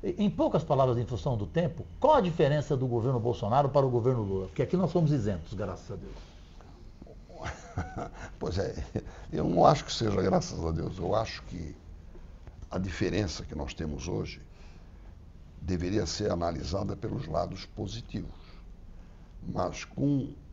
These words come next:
Speaker 2: a radicalização e a calcificação da radicalização que nós estamos vivendo, nós estamos vivendo,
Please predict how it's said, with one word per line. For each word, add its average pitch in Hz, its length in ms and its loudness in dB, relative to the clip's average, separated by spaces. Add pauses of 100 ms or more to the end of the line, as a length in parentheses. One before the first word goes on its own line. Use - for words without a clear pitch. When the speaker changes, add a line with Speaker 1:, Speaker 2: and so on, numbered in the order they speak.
(120)
Speaker 2:
a - 100 2
radicalização 92 1200 2 (840)
e 101 120 2
a 92 140 2 (220)
calcificação 151 1500 2
da 78 160 -4
radicalização 80 920 -6
que - 140 -10
nós 73 180 -4
estamos 73 280 -6
vivendo, 76 380 -6 (960)
nós 107 680 -4 (640)
estamos - 480 -2
vivendo, 87 460 -2